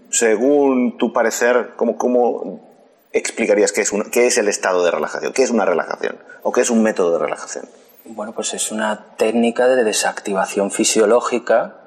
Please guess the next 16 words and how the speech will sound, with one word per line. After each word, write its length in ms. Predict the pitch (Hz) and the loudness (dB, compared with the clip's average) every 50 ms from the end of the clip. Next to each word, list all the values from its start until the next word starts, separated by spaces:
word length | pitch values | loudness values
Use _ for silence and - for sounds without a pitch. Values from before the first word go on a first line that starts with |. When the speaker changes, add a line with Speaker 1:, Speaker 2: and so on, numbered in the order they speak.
| - - - - - - - _ _ - _ _ _ | -20 -20 -20 -20 -20 -20 -20 _ _ -20 _ _ _
Speaker 2:
para 680 | - 104 95 92 90 90 87 87 87 90 87 82 - - - | -2 0 2 2 2 2 0 0 0 0 -2 -2 -4 -6 -6
reducir 1040 | 107 107 101 98 101 98 98 95 - - 117 117 117 117 123 135 151 156 151 - - | -6 -4 -2 0 0 0 0 -2 -2 0 2 2 2 4 4 4 2 2 0 -6 -4
la 320 | 104 101 95 92 92 90 | -2 0 2 2 2 0
activa-, 440 | 90 - - - 107 98 95 90 - - - | -2 -2 -6 -4 0 0 0 0 0 -2 -2
la 280 | 107 101 98 92 92 - | 0 2 2 2 0 -2
activi-, 760 | - - - 101 95 95 92 92 90 90 87 90 90 90 85 | -4 -2 -2 0 0 0 -2 -4 -4 -6 -6 -6 -6 -6 -4
la 120 | - 101 95 | -2 -2 -2
ansiedad 560 | 90 87 - 98 90 95 110 117 117 127 160 | 0 -2 -4 -2 0 2 2 2 2 0 0
del 400 | 175 110 101 90 87 90 87 85 | 0 0 0 0 -2 -4 -6 -6
paciente 540 | - 92 - - - 107 117 117 113 - 120 | -6 -8 -6 -2 0 2 2 2 2 2 2
en 100 | 139 143 | 2 2
el 80 | 120 104 | 2 2
momento 340 | 95 92 90 90 92 110 104 | 0 -2 -4 -2 0 0 2
que 80 | 110 | 4
la 140 | 104 104 101 | 4 4 4
realiza, 640 | 104 107 104 107 120 131 131 - 127 127 160 185 | 4 2 2 4 2 0 0 0 0 0 0 -4